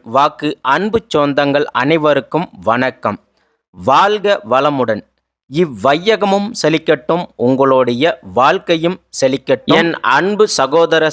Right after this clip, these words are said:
சகோதரிகளே மற்றும் நண்பர்களே, இன்று நம்ம எதை பத்தி நம்ம பேச போறோம்னா, அதே போல இன்று நாம இந்த ஜோதிட பதிவு என்ன அப்படின்னு பார்த்தோம்னா, பொதுவா இந்த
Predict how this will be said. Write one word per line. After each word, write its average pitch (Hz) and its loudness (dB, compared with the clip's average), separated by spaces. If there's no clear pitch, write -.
சகோதரிகளே 120 0
மற்றும் 123 -2
நண்பர்களே, 107 -2
இன்று 147 0
நம்ம 131 0
எதை 131 2
பத்தி 185 0
நம்ம 131 0
பேச 117 -2
போறோம்னா, 104 -2
அதே 160 2
போல 175 2
இன்று 165 -2
நாம 131 0
இந்த 107 0
ஜோதிட 180 2
பதிவு 135 -2
என்ன 135 0
அப்படின்னு 120 -2
பார்த்தோம்னா, 104 -2
பொதுவா 208 2
இந்த 156 0